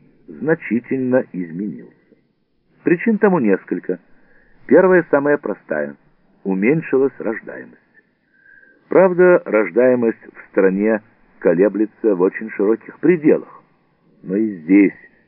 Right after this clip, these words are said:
отчётливо выступает общая закономерность: в центральных районах она ниже. Как бы сложные, разнохарактерные и парадоксальные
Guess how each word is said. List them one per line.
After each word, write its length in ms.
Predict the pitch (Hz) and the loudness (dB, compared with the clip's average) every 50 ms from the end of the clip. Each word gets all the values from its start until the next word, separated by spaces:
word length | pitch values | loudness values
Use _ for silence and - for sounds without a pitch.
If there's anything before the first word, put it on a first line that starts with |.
| _ _ _ | _ _ _
отчётливо 680 | - - - - - 101 120 123 120 - 107 95 87 80 | -20 -20 -8 -2 2 2 4 2 2 0 -4 -4 -2 -2
выступает 560 | 80 80 - - 82 - 73 73 73 69 - _ _ - | -4 -6 -8 -10 -12 -8 -6 -6 -6 -6 -8 _ _ -2
общая 500 | - 101 110 - - - - 92 85 - | 0 2 2 0 -2 -6 -6 -4 -4 -4
закономерность: 680 | 82 80 - 76 76 73 76 82 85 80 71 71 71 - _ _ _ | -6 -12 -14 -14 -12 -8 -4 -2 -2 -2 -4 -8 -16 -20 _ _ _
в 40 | _ | _
центральных 680 | - - - - - - 110 131 147 143 143 143 - - | -20 -20 -20 -12 -6 -2 -2 -2 -2 -2 -6 -8 -8 -6
районах 500 | 123 135 131 131 131 127 127 117 - - _ _ | -4 -4 -2 -2 -4 -4 -6 -8 -10 -14 _ _
она 320 | - - 73 69 73 82 85 | -14 -14 -12 -12 -10 -10 -12
ниже. 480 | 76 64 65 69 69 65 - 67 - - _ _ _ _ _ _ _ _ _ - - _ _ _ _ _ _ _ _ _ - - - - - _ - | -12 -14 -18 -20 -20 -18 -18 -18 -20 -20 _ _ _ _ _ _ _ _ _ -20 -20 _ _ _ _ _ _ _ _ _ -20 -20 -20 -20 -20 _ -4
Как 140 | - 175 160 | -4 -4 -2
бы 220 | 156 160 165 160 - _ _ _ _ _ _ - | 0 0 0 0 -2 _ _ _ _ _ _ -10
сложные, 720 | - 78 85 92 98 92 - 95 92 92 90 90 85 80 | -4 0 0 0 0 -2 -4 -8 -10 -8 -8 -6 -6 -4
разнохарактерные 1200 | 92 104 85 98 104 101 - 113 107 101 104 117 120 120 - - - 117 104 110 110 107 107 - _ | -4 -4 -4 -6 -8 -4 -2 0 0 2 2 2 2 0 -2 -4 -4 -4 -4 -4 -6 -8 -8 -8 _
и 120 | - 151 147 | -10 -12 -10
парадоксальные 1120 | - - 85 85 82 76 90 87 - - - - 131 123 123 113 85 76 71 69 69 | -8 -6 -6 -6 -6 -6 -6 -8 -8 -10 -8 -8 -6 -6 -6 -6 -8 -10 -12 -14 -18